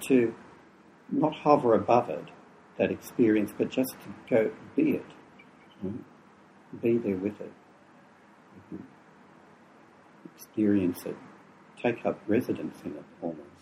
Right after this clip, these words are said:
Mm-hmm. 'Cause they, these two things together are the essence of what practice really is, is that it's self-clinging which drives dissatisfaction. It's never being happy with the moment as it is,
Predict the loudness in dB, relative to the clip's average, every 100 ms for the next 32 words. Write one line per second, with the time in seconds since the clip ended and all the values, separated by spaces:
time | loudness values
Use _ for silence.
0 | -20 -20 -20 -20 -16 -16 -14 -16 -18 -20
1 | _ _ -20 _ _ -20 _ _ 0 6
2 | 6 6 4 2 0 4 4 6 6 4
3 | 2 -6 0 2 4 2 0 -2 -4 -2
4 | -4 -6 -8 -10 -8 -4 -4 -6 -10 -8
5 | -12 -10 -6 -4 -2 -2 -2 -4 -12 -8
6 | -4 -4 -6 -20 -20 _ _ -12 -10 -4
7 | 0 0 -2 0 4 4 2 -2 -6 -6
8 | -2 0 0 -4 -6 -12 -12 -8 -6 -6
9 | -6 -6 -6 -8 -12 -12 -14 -20 _ _
10 | _ _ _ _ _ -12 -4 -2 0 0
11 | 0 -2 -6 -14 -12 -12 -10 -6 -4 -4
12 | -4 -2 0 0 0 -2 -6 -8 -6 -6